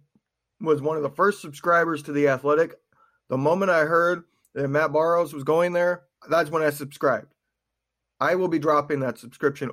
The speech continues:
over what T K did, 'cause he literally railed on this for, like, the next five hours, and it pissed me off. His h-, sitting on a high horse, the fact that he's the editor of all this Bay Area stuff, you know, screw it, I'm out. Like, I don't need The Athletic. I did it.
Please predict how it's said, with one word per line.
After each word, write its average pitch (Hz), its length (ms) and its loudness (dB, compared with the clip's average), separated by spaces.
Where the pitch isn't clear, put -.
over 139 240 2
what 120 220 -4
T 135 160 -6
K 110 320 -6
did, 120 280 -4
'cause 127 160 -8
he 185 240 -4
literally 151 480 2
railed 139 260 4
on 120 160 0
this 117 180 -4
for, - 160 -8
like, 117 200 -2
the 123 80 -6
next - 200 -6
five 120 280 -2
hours, 107 400 -8
and 127 120 -2
it 120 100 -2
pissed 156 240 0
me 139 120 2
off. 117 260 0
His 165 240 2
h-, - 160 -6
sitting 175 320 0
on 147 140 4
a 127 60 2
high 143 200 2
horse, 139 340 2
the 123 80 -8
fact 151 260 0
that 139 80 2
he's 147 200 -4
the 143 220 0
editor 160 560 0
of 139 140 2
all 151 160 4
this 147 180 -2
Bay 151 320 4
Area 156 300 4
stuff, 160 320 -2
you 151 100 -10
know, 147 260 -6
screw 151 300 -4
it, 107 100 -6
I'm 120 140 -4
out. 131 280 -4
Like, 123 180 -8
I 139 100 2
don't 156 200 0
need 156 300 -2
The 127 140 -2
Athletic. 120 520 -6
I 147 120 0
did 170 200 2
it. 156 240 0